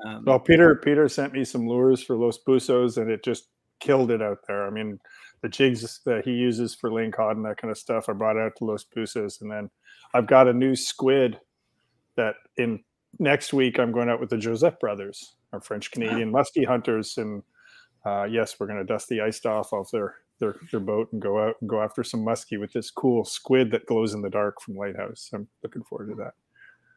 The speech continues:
Speaker 1: Uh, Alan says, "Yep, and eighteen inches of fresh snow." <laughs> That's where that sock
Speaker 2: Alan's in,
Speaker 1: came.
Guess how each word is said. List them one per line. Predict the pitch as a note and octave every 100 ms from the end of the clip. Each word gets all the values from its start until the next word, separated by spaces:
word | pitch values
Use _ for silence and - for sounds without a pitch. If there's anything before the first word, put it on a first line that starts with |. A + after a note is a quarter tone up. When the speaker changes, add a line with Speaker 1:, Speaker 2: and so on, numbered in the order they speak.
| _ _ _
Speaker 1:
Uh, | A#2+ A2+ G#2+ G#2+ G#2+ -
Alan | C#3 D3+ D#3+ C3
says, | - C3 A#2 G2
"Yep, | A2+ B2 - -
and | G#2+ -
eighteen | B2 B2 - A#2
inches | G#2+ G#2 A#2 G#2+
of | G#2+
fresh | - B2 - -
snow." | B2+ A#2+ G#2+ G2+ - -
<laughs> | -
That's | D3+ D#3 -
where |
that | C#3 B2
sock | - D3+ D3
Speaker 2:
Alan's | D#3+ D3+ C3
in, | D3+
Speaker 1:
came. | D3 E3 D#3+